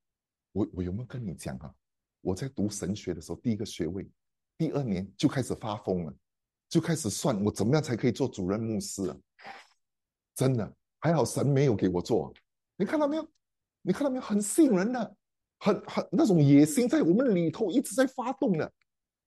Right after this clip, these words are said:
今天小心你追求的是什么？你读神学最后的目的是什么？你要问清楚。是异能吗？是出名吗？是给人知道吗？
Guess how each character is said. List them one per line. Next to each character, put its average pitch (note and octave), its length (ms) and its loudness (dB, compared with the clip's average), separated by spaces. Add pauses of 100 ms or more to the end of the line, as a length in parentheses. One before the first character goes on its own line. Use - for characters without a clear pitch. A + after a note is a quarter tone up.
(840)
今 C4 260 2
天 A#3 380 -2
小 B2 500 -4
心 G#3+ 240 -2
你 C#3+ 100 2
追 G3+ 360 4
求 - 220 0
的 C3+ 100 0
是 D3+ 140 -4
什 - 200 -8
么？ F2 220 -12
你 D3+ 180 2 (160)
读 F3 260 6 (300)
神 C#3+ 300 2
学 C#3 280 0 (240)
最 C#4+ 300 8
后 A#3+ 220 6
的 E3 120 6
目 G3 200 8
的 G3 140 4
是 F#3+ 80 -2
什 A#2 80 -4
么？ A2 140 -8 (120)
你 A2+ 120 0
要 D3+ 60 4
问 F3 180 6
清 C#3+ 200 -4
楚。 G2 240 -10 (640)
是 - 220 -4
异 A#3 100 4
能 D3 160 0
吗？ F3 120 -4
是 G#3+ 120 -2
出 A3 300 0
名 E3+ 160 4
吗？ G3 80 4
是 G3 140 -6
给 F#3 120 2
人 E3 140 4
知 G#3 160 -4
道 G3 140 2
吗？ F#3 120 2